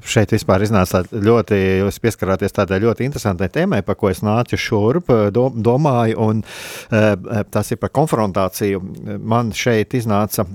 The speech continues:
pirms, pagājušo nedēļu, pirms raidījuma, es šeit pat ar darbiniekiem runāju un kaut kā par, iznāca arī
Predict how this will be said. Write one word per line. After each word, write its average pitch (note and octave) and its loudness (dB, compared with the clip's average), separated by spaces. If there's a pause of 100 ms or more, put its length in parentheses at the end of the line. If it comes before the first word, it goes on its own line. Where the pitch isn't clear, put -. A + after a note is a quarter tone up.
(380)
pirms, A2 -4 (460)
pagājušo D#3+ -6
nedēļu, A#2+ -4
pirms B2 -6
raidījuma, F#2+ 0
es - -10
šeit - -6
pat F#2 -6
ar E2 -8
darbiniekiem F#2 -4
runāju F#2 0
un F2 -6
kaut F2+ -2
kā F#2+ 2
par, F2 -4 (320)
iznāca G#2+ 0
arī A2 2